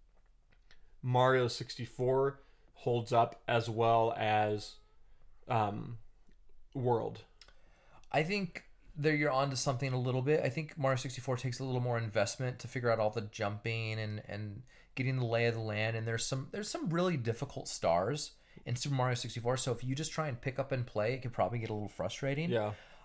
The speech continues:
Speaker 2: I'm to the point on both of those games where I'm te-, I'm frankly just so good at them that I, I'm over that hump, as it doesn't matter to me.
Speaker 1: Humble brag.
Speaker 2: Humble brag. So I'm, I'm really good at both,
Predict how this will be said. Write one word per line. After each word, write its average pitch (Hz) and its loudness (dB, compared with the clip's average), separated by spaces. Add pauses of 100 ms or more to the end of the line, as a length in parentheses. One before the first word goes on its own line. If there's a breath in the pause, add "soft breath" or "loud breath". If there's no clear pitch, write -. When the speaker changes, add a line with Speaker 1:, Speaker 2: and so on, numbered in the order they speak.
(120)
Speaker 2:
I'm 269 4
to 269 -2
the 240 2
point 160 2
on 123 2
both 120 -2
of 139 -2
those 131 -2
games 135 0
where 123 2
I'm 120 0 (140)
te-, 170 -4
I'm 123 0
frankly 151 0
just 110 -2
so 117 0
good 101 0
at 110 -2
them 127 0
that 101 0
I, 104 -6 (260)
I'm 110 -4
over 98 0
that 120 4
hump, 123 0
as 80 -2
it 90 -6
doesn't 98 -4
matter 95 0
to 113 -4
me. 135 -4
Speaker 1:
Humble 127 0
brag. 107 -2 (120)
Speaker 2:
Humble 151 4
brag. 107 4 (100)
So - 2
I'm, 135 2
I'm 160 0
really 202 2
good 131 4
at 120 0
both, 98 0